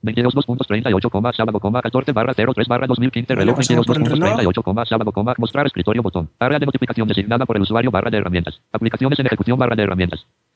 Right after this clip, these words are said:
Speaker 2: Entonces, yo, por ejemplo, decido interactuar con esta barra de herramientas. Pulso Insert dos.
Speaker 1: Internet Explorer, botón uno de nueve. Explorador de archivos, botón dos de nueve. Tienda, botón tres de nueve.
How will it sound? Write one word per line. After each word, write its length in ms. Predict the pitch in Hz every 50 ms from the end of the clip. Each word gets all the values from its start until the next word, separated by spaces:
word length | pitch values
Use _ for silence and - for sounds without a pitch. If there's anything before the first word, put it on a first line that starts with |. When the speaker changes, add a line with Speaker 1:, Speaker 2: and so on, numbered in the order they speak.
| _ _ _ _ _
Speaker 2:
Entonces, 400 | - 156 147 180 180 165 170 147
yo, 100 | 151 165
por 100 | 175 196
ejemplo, 520 | 190 185 180 165 147 151 147 135 127 131 - _ _ _ _ _ _ _ _
decido 400 | - 143 151 147 - 175 180 202
interactuar 600 | 202 190 - 170 160 147 139 - 151 165 185 180
con 140 | 175 160 160
esta 160 | 160 - 170
barra 200 | 156 160 156 160 156
de 60 | 151
herramientas. 500 | 147 143 135 127 127 127 135 135 135 -
Pulso 300 | - - 143 139 - 160
Insert 260 | 156 - 170 160 160
dos. 260 | 196 208 226 233 -
Speaker 1:
Internet 320 | 110 107 113 113 135 139 -
Explorer, 280 | - - 101 113 123
botón 240 | 110 98 120 123 123
uno 120 | 110 120
de 80 | 113 107
nueve. 220 | 95 92 85 80 -
Explorador 400 | - - - 117 113 120 139 139
de 80 | 117
archivos, 280 | 101 98 - 117 127 -
botón 240 | 104 - 120 127 120
dos 80 | 117
de 80 | 110 104
nueve. 180 | 92 92 87 -
Tienda, 220 | - 120 135 147
botón 240 | 120 101 - 123 131
tres 140 | - 113 113
de 60 | 110
nueve. 240 | 95 95 87 80